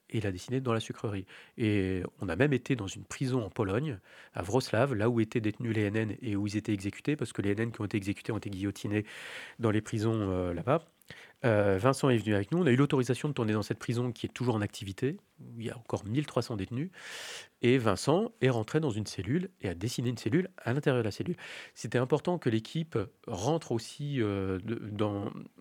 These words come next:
dans ces lieux et, et, et s'intègre et, et, et s'imprègne des lieux et de cette histoire. Et, et à mon sens, alors après, maintenant, le film m'appartient plus et je laisserai le public juger. Et à mon sens, c'est pour ça que les dessins marchent, parce que Vincent était avec nous et on est sur les lieux.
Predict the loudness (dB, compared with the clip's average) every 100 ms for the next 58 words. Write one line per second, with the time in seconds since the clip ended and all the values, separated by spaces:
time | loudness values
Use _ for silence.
0 | _ _ -20 -20 _ -8 0 2 2 0
1 | 4 4 4 0 _ 0 2 2 4 2
2 | 2 0 -2 0 2 2 0 0 -2 0
3 | -2 0 0 0 0 0 0 0 0 0
4 | 2 0 0 0 -2 -2 0 0 0 -8
5 | -14 -14 -16 -4 2 4 4 2 0 2
6 | 0 -6 _ _ 0 2 2 0 0 0
7 | -4 -8 -8 -6 -4 -2 0 0 -2 -4
8 | -4 -4 -6 -6 -8 -10 -8 -8 -6 -8
9 | -6 -8 -6 -4 -4 -4 -4 -4 -6 -6
10 | -2 -2 -4 -12 -8 -2 0 0 -2 -2
11 | -2 0 2 2 0 0 0 -2 -10 -10
12 | -2 0 0 0 2 2 0 -2 0 0
13 | 0 -2 -2 -2 -2